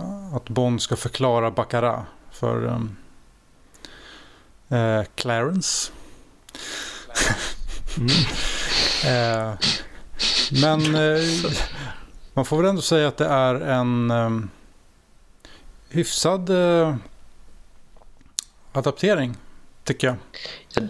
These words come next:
Speaker 3: det är ju inte den sämsta adapteringen av boken i alla fall. Så det,
Speaker 2: Nej.
Speaker 3: det är ju alltid något.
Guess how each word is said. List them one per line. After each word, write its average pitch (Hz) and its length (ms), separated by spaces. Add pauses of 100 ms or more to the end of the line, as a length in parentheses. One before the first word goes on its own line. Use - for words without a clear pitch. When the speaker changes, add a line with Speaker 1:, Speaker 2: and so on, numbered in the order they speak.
(160)
Speaker 3:
det - 180
är - 20
ju - 0
inte 117 180
den 131 100
sämsta 123 400
adapteringen 95 460
av 90 100
boken - 300
i 92 40
alla - 120
fall. 92 180 (300)
Så - 160
det, 107 340 (320)
Speaker 2:
Nej. 160 300 (200)
Speaker 3:
det 120 80
är 117 40
ju 110 60
alltid 98 220
något. - 340